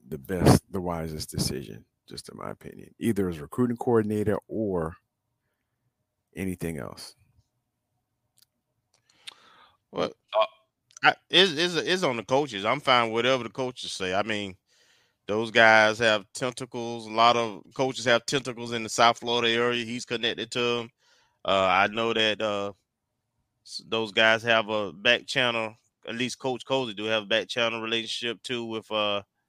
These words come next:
Speaker 2: with, uh, Dion. I know those kind of names have relationships with that person too. So, I mean, if that's what he wanted to do, I, I'd be okay with it.
Speaker 1: Mm-hmm.
Speaker 2: Head co-,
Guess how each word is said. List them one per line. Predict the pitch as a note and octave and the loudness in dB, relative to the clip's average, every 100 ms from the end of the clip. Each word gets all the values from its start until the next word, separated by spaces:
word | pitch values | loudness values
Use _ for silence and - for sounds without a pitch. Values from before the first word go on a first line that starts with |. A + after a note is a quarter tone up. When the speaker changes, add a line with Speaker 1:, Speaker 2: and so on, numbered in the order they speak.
| _ _ _ _ _ _ _ | _ _ _ _ _ _ _
Speaker 2:
with, | G2+ G#2 | -12 -6
uh, | G#2+ G#2 G2 F#2+ F#2+ F#2 - _ | 0 2 2 0 -2 -6 -12 _
Dion. | A#2+ A#2 A2 A2 A2 G#2+ | -2 0 0 -2 -2 -2
I | G2+ | -2
know | G2+ G#2+ G#2+ G2+ _ _ _ _ _ _ _ _ _ | -4 -4 -6 -10 _ _ _ _ _ _ _ _ _
those | A#2+ B2 A#2 | 0 0 4
kind | B2+ A#2 | 4 6
of | A2+ | 4
names | A2+ A2 | 0 2
have | A#2+ A2+ G#2+ - _ _ _ _ _ _ - | 4 4 4 -4 _ _ _ _ _ _ -6
relationships | A2+ B2 A#2 - A#2 | 0 0 2 0 0
with | A#2 G#2+ | -2 0
that | A2+ F#2+ | 0 0
person | C3 A#2+ B2 A#2+ | -2 -4 -6 -8
too. | C3 B2 | -8 -6
So, | - G#2 F#2+ - _ _ _ _ _ - - | -4 -2 -4 -10 _ _ _ _ _ -18 -6
I | |
mean, | - F3+ | 0 4
if | |
that's | B2+ D#3 D#3+ | 8 6 6
what | E3+ | 0
he | E3 | 0
wanted | D#3+ D3+ B2+ | 0 0 -2
to | A#2+ | -2
do, | E3 C3 | 2 6
I, | A#2 G#2+ A#2+ | 8 8 4
I'd | |
be | A#2+ | 4
okay | A#2+ A2+ C3 A#2+ | -2 0 0 0
with | F#2+ D#2 | -2 -10
it. | - _ _ _ - | -14 _ _ _ -10
Speaker 1:
Mm-hmm. | F#2 | -2
Speaker 2:
Head | E2+ D#3 D3+ C#3+ | 4 6 6 4
co-, | C3+ | 2